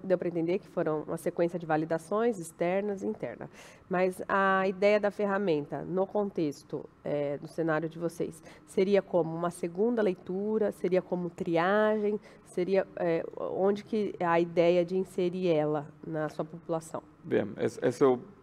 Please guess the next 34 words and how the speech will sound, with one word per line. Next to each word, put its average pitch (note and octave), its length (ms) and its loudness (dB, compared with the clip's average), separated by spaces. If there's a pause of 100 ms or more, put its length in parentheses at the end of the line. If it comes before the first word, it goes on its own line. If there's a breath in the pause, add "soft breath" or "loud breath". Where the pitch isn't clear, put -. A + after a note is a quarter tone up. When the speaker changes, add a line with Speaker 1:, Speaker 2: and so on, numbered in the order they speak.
Speaker 2:
pa-, A2+ 140 8
para A2 240 6
nós B2 300 0
é C3+ 100 8
a, A#2+ 80 6 (140)
a A2 140 0 (220)
ponto B2+ 360 0
clave C3+ 420 6
da, A#2 160 4
da G#2+ 160 4
esta A2 240 0
tecnologia, G#2+ 720 -2
é B2 400 0 (400 loud breath)
qual A#2+ 180 8
é B2 60 4
o - 320 -8
lugar A2+ 460 4
que - 160 0
tem, A#2 420 -2
eh, - 240 -8 (240)
eh, G2+ 460 -2
agora. A2+ 520 0 (460 loud breath)
E A#2+ 80 -4
para B2 220 8
nós D3 140 0
tem C#3 240 0 (200)
do-, B2 80 -2
duas D3 500 6 (200)
possibilidades. G#2+ 840 2
O B2 80 0
primeiro B2+ 480 0
é B2+ 140 4 (180)
o, A2+ 60 0 (400)
o F#2+ 60 -4